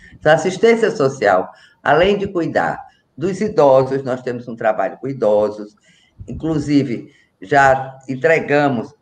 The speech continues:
o, o centro de idosos lá do Wilson Rosado, o crais do Jardim das Palmeiras, esse trabalho que é feito mais nos bairros mais distantes, mais periféricos, mais carentes,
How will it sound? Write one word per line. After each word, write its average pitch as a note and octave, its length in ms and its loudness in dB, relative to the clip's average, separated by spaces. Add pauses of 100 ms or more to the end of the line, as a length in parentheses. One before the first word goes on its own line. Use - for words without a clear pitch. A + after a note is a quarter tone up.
(220)
o, B2 420 -4
o B2 60 -8
centro D#3+ 420 -2
de C#3 100 -6
idosos A#2 500 -2
lá A2+ 140 2
do A2+ 120 -6
Wilson G2 300 -8
Rosado, G#2+ 600 2 (420)
o G3 220 -4
crais C#3 500 2 (260)
do A#2+ 80 -14
Jardim B2 360 -2
das A2+ 220 -10
Palmeiras, G#2+ 540 -6 (320)
esse D3+ 220 -8
trabalho C#3+ 480 2
que C#3 80 -2
é C#3 60 -2
feito B2 460 -8 (360)
mais D3+ 340 2
nos D3 160 -10
bairros A#2 320 0
mais A#2 240 -8
distantes, A#2 580 -6
mais G#2 220 -8
periféricos, G#2 680 -8
mais G#2 240 -8
carentes, B2 800 -2